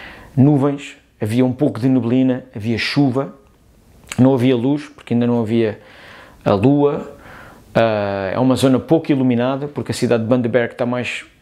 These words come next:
ah, a subir o rio, mais a montante, e, pá, assim foi. Então, o Maritime Safety Queensland, eles não se precipitaram logo para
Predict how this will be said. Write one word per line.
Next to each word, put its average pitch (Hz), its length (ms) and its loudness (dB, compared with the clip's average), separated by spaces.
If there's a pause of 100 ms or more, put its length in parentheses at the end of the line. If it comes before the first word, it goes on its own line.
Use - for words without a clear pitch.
ah, 101 720 -4
a - 20 -2
subir 117 320 0
o 107 40 0
rio, 139 360 -2 (440)
mais 110 240 0
a 127 60 2
montante, 131 640 -2 (720)
e, 107 1040 0 (1000)
pá, 82 480 -2
assim 104 240 0
foi. 104 300 2
Então, 117 460 -2 (640)
o 117 320 2
Maritime 123 460 2
Safety 123 320 -6
Queensland, 131 480 0 (760)
eles - 480 0 (120)
não 143 200 4
se 151 100 -6
precipitaram 139 540 -2
logo 143 260 0
para 127 260 2